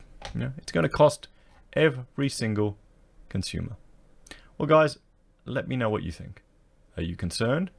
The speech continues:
that we're hearing more and more about quantitative easing in the media? You know, are you preparing to buy some Australian government bonds to try and take advantage of Q E,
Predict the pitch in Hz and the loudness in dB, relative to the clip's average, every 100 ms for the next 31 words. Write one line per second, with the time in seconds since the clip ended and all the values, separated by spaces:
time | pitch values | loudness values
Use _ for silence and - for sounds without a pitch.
0 | - - - - 101 85 92 101 95 95 | -20 -20 -20 -8 -4 0 2 4 4 4
1 | 98 110 104 110 139 - - - 95 - | 4 2 4 2 2 -6 -8 -2 -2 0
2 | 101 98 92 95 117 131 143 - - - | 0 2 0 2 2 2 -2 -8 -20 -20
3 | - - 101 101 - - 85 92 107 139 | -12 2 4 4 2 0 2 4 4 2
4 | 180 - - - - - - - - - | 2 -4 -20 -20 -20 -20 -20 -20 -18 -10
5 | - - - 180 196 175 226 214 156 160 | -2 -2 2 2 4 6 6 6 4 4
6 | 175 165 160 - 160 156 151 151 151 180 | 6 4 -2 -2 0 2 4 4 4 4
7 | 170 - - - - - - - - - | 4 2 -6 -10 -20 -20 -20 -20 -20 -20
8 | - - 92 95 - 85 98 127 147 160 | -20 -12 -6 -4 -4 -2 0 0 2 4
9 | 190 254 240 - 95 - 139 104 95 - | 4 4 2 -2 -4 -2 2 2 2 -2